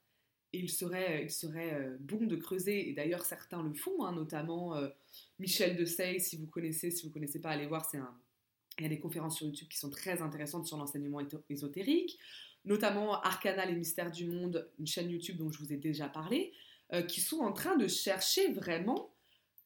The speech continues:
comment ça se fait et d'où vient surtout cette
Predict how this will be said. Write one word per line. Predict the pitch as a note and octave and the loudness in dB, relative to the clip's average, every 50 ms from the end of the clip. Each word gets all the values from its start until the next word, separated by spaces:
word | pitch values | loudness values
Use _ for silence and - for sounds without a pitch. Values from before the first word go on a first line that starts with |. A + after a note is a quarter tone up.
| _ - | _ -4
comment | - - D4+ D4 D4 D4 C#4 | 4 6 8 8 8 6 6
ça | C4+ - G#3+ G3 G3 | 4 6 4 4 4
se | - - - - C4+ | 4 2 2 4 4
fait | C#4+ F#4+ - A#3 | 4 2 2 4
et | A3+ A3 | 4 4
d'où | F3+ F3 - - F4+ A4 G#4 D#4+ | 4 4 4 6 8 8 8 6
vient | A#3+ A#3+ B3 C#4+ C#4+ C#4+ | 6 6 6 6 6 6
surtout | - - - A3 - - - G4 - - - _ _ _ _ _ _ - - _ - | 2 -2 -4 -8 -8 -4 -4 -4 -4 -4 -14 _ _ _ _ _ _ -20 -20 _ 0
cette | - - - - F#4 F#4+ F#4 - - - | 4 6 6 8 8 6 6 4 2 -2